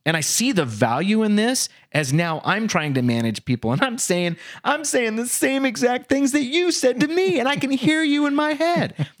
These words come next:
Speaker 1: That to me, as a, as a leader, as a mentor, as all of that, as a business owner, all of that stuff is so rewarding, but it's such a long cycle.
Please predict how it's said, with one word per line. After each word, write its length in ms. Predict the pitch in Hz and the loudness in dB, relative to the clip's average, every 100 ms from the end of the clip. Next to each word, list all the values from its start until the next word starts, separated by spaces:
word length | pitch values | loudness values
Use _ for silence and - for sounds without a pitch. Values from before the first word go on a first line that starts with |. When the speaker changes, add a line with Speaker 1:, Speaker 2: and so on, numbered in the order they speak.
| 123 | -2
Speaker 1:
That 400 | 151 165 208 - | 0 0 -4 -4
to 120 | 202 | -2
me, 540 | 165 139 147 180 214 - - _ | 0 0 0 -2 -4 -6 -20 _
as 240 | - 143 123 | -2 0 0
a, 240 | 113 - | 0 0
as 100 | 139 | 0
a 40 | 117 | 0
leader, 640 | 113 131 185 202 196 196 190 | 2 2 2 2 0 -2 -2
as 180 | 117 | -2
a 60 | 107 | 0
mentor, 720 | 107 143 175 185 185 180 175 | 2 2 2 -2 -2 0 0
as 220 | 151 113 104 - | -2 -4 -4 -2
all 220 | 151 165 | 0 0
of 80 | 151 | -2
that, 100 | 143 | 0
as 100 | 123 | -2
a 60 | |
business 560 | 98 110 147 165 175 175 | 0 0 0 0 0 0
owner, 440 | 175 175 170 170 - - - _ _ _ _ - | 0 0 0 -2 -6 -20 -20 _ _ _ _ 0
all 300 | 170 180 185 | 2 2 2
of 100 | 180 | 0
that 260 | 143 139 - | 0 -2 -4
stuff 520 | - 127 143 165 - | -2 0 -2 -6 -6
is 180 | 131 120 | -4 -2
so 580 | - - - 147 156 160 | -2 -2 0 0 0 0
rewarding, 720 | 151 143 113 110 113 98 82 - - _ | 2 2 2 0 0 -2 -4 -10 -20 _
but 120 | 113 113 | -2 -2
it's 180 | 107 - | -2 -4
such 480 | - - 123 123 | -4 -2 -2 -2
a 60 | 117 | 0
long 500 | 104 95 92 92 98 | 0 2 2 2 2
cycle. 600 | 90 85 87 82 - - | 0 -2 -4 -6 -10 -14